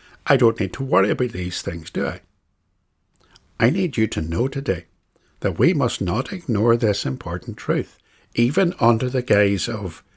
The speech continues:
simple belief or childlike faith. It's the easy way out to claim that we don't need to hear sermons or to attend Bible studies on such difficult aspects of theology.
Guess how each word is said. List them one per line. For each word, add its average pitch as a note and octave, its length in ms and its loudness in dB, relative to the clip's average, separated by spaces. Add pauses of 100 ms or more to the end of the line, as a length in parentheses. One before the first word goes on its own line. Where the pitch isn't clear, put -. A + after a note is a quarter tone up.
(120)
simple F#2+ 540 0
belief G2+ 680 -4 (480)
or G2+ 440 0 (420)
childlike G2 600 0
faith. - 500 -4 (420)
It's - 180 4
the - 220 0
easy A2+ 300 0
way G2+ 340 4
out A2 320 2
to - 80 -4
claim A#2 400 4
that G#2 220 0
we F#2 160 0 (100)
don't A#2+ 300 0
need G2+ 380 -2
to G2 80 2
hear G2 260 0
sermons G2+ 580 -2 (340)
or G#2+ 140 4
to - 180 0
attend G#2+ 520 2
Bible A2 320 0
studies G#2 440 0 (320)
on F#2+ 360 2 (160)
such - 280 0
difficult A2+ 440 2
aspects G#2 600 -2
of F#2+ 120 -6
theology. G2+ 680 -6